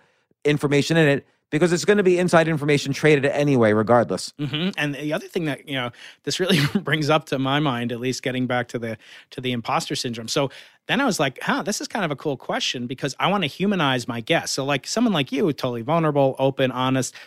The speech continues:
Speaker 2: will even say things that are super controversial on occasion. But then I have these, like, really, and I keep making this joke. You gotta help me come up with a better joke. But, like, how do you know a scientist is, is an extrovert? He looks at your shoes when he talks to you instead of his.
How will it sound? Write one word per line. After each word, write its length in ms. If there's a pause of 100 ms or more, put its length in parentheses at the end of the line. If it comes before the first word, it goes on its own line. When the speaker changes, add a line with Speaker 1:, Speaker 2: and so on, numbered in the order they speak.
Speaker 2:
will 100
even 240
say 200
things 260
that 80
are 80
super 260
controversial 800
on 160
occasion. 580 (360)
But 100
then 100
I 40
have 160
these, 200
like, 300
really, 320
and 160
I 80
keep 220
making 240
this 120
joke. 180
You 60
gotta 200
help 120
me 80
come 140
up 60
with 80
a 40
better 180
joke. 260
But, 120
like, 140 (240)
how 100
do 60
you 80
know 140
a 60
scientist 500
is, 280
is 180
an 100
extrovert? 580
He 100
looks 220
at 80
your 160
shoes 340
when 100
he 60
talks 280
to 100
you 180 (520)
instead 320
of 80
his. 240